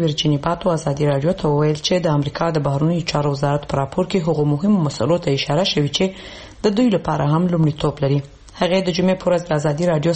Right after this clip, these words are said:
سره په ځانګړو خبرو کې وویل چې داسې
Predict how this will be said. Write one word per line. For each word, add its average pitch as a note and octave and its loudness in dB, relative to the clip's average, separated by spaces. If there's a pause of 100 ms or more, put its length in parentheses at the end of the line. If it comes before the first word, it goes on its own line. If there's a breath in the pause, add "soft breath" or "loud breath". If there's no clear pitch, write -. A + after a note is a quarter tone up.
سره E3 2 (100)
په D3+ 0 (180)
ځانګړو C#3+ 0
خبرو F3 2
کې - -2
وویل F#3 4
چې F#3 0 (600 loud breath)
داسې A3 2